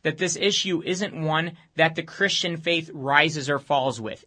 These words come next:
It is, however, one that atheism and naturalism rise and fall with. And I think, considering the evidence, they fall with it. Again,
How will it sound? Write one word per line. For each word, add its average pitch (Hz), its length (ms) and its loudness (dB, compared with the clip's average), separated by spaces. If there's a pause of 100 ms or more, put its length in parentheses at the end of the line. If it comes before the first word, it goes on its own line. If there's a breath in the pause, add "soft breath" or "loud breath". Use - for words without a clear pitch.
It - 260 0
is, 277 280 2
however, 123 480 2
one 117 380 -4 (180 soft breath)
that 196 300 2
atheism 160 680 0
and 160 140 -4
naturalism 127 880 -2
rise 123 400 -2
and 127 180 -10
fall 123 300 0
with. 104 240 -10 (380 soft breath)
And 147 100 2
I 160 120 6
think, 180 380 -4
considering 151 760 -2
the 135 160 -4
evidence, 135 540 -2 (280)
they 143 180 0
fall 135 380 0
with - 220 -14
it. - 180 -10 (880 soft breath)
Again, 160 440 6